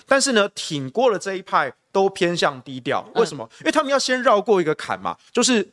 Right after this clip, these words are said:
Speaker 1: 郭台铭的党籍怎么办？那征召的部分，那比民调呢，还是比各方的意见呢，还是什么呢？最后提名征召，
Speaker 2: 嗯。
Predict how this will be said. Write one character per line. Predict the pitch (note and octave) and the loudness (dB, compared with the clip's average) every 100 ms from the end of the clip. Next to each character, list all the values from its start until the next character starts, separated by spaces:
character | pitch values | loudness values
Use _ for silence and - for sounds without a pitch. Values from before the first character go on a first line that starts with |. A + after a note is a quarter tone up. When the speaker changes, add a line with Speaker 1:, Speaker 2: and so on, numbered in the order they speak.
| _ _ _ | _ _ _
Speaker 1:
郭 | - A#3 | 0 2
台 | D#3 | 2
铭 | C3+ | -2
的 | C3 | 0
党 | G#2 F#2+ | -2 -4
籍 | A2 | -12
怎 | G#2 | -12
么 | F#2+ | -6
办？ | C3 G#2+ _ _ _ _ | -6 -6 _ _ _ _
那 | C#4 | -2
征 | - B3+ B3+ | 2 2 4
召 | B3+ | 2
的 | A#3 | 2
部 | B3 G#3+ | 0 0
分， | A#3 G#3 | 2 2
那 | G#3 G3+ F#3+ F#3 | 4 2 2 -2
比 | - D3 | -6 -2
民 | D3+ E3+ | -2 2
调 | G#3 F#3 | 4 4
呢， | E3+ E3+ | 2 -2
还 | D#3 | -2
是 | F3 | -6
比 | D3 A#2+ | -8 -6
各 | - E3+ | 0 2
方 | D3+ D#3 | 2 -2
的 | |
意 | F#3 D#3+ | -8 -4
见 | F3 D3 | 0 0
呢， | B2+ | 2
还 | C3+ | 0
是 | |
什 | B2+ | 0
么 | A2+ | -4
呢？ | |
最 | A2 F#3 | 2 2
后 | F3 | 2
提 | E3+ D3+ | 0 -4
名 | C3 C3 | -8 -6
征 | C#3+ C#3 | -4 2
召， | C3 | 0
Speaker 2:
嗯。 | B2 | 0